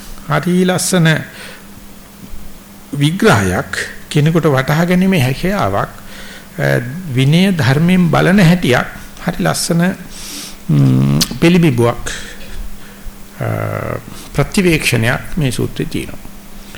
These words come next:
අ, අනුමාන සූත්‍රය මේක තියෙන්නේ සූත්‍ර පිටකයේ මජ්ක්‍ධිම නිකායේ පළමු පටම පණ්ණාසකේ. ඉතින් ඒ සූත්‍රය, දැන් මේ කියන අනුමාන සූත්‍රයේ පසුබිම නැත්තම් නිදාන, එහෙම නැත්තම්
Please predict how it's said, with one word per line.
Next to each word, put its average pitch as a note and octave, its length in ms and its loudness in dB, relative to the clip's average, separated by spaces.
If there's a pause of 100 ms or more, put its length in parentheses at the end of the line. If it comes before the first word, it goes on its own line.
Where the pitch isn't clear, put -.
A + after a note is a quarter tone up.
(340)
අ, A2 380 -2 (120)
අනුමාන B2+ 580 4
සූත්‍රය C#3 480 2
මේක C#3+ 280 2
තියෙන්නේ A#2 540 2 (460)
සූත්‍ර F#3+ 360 2
පිටකයේ A#2 460 -2
මජ්ක්‍ධිම C#3 460 2
නිකායේ A2+ 600 2 (460)
පළමු B2 360 0
පටම A#2+ 380 -2
පණ්ණාසකේ. C3+ 580 -2 (880)
ඉතින් D3 260 0
ඒ C#3+ 120 4
සූත්‍රය, E3 720 2
දැන් G#2 260 0
මේ A#2 160 2
කියන A#2 180 0
අනුමාන D#3+ 580 4
සූත්‍රයේ E3+ 640 2 (1700)
පසුබිම A#2+ 460 2
නැත්තම් G#2 400 0
නිදාන, G#2+ 400 2
එහෙම G2+ 160 0
නැත්තම් G2+ 480 -4